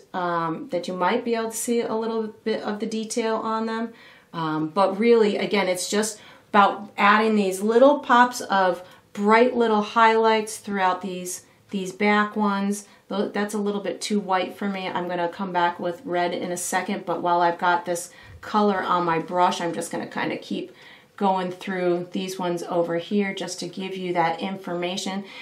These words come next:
And a lot of these we'd be seeing from the side,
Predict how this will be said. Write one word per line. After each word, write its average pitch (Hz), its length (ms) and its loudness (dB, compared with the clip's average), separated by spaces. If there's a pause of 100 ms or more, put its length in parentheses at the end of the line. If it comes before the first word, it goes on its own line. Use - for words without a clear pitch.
And 233 140 6
a 233 40 8
lot 240 220 10
of 339 80 0
these 392 200 0
we'd 220 140 0
be 208 100 2
seeing 220 480 0
from 190 340 -2
the 170 100 0
side, 220 680 4